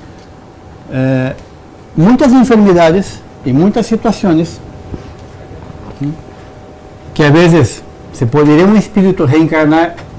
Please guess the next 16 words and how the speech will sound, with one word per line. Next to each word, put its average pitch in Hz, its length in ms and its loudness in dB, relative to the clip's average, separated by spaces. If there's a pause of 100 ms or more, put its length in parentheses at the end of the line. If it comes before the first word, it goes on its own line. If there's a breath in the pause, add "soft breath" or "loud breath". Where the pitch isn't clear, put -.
(320)
en 127 140 0
este 147 220 0
planeta, 139 440 -2 (360)
¿no? 156 180 -8 (920 loud breath)
Como 147 240 2
fue 170 480 2
en 123 120 0
su 156 120 0
momento, 156 460 4
¿no? 147 240 0
La, 107 260 -2 (640)
la 110 140 -4
lepra 143 640 0
y 127 80 0
otras 135 300 -2
cosas, 139 360 -4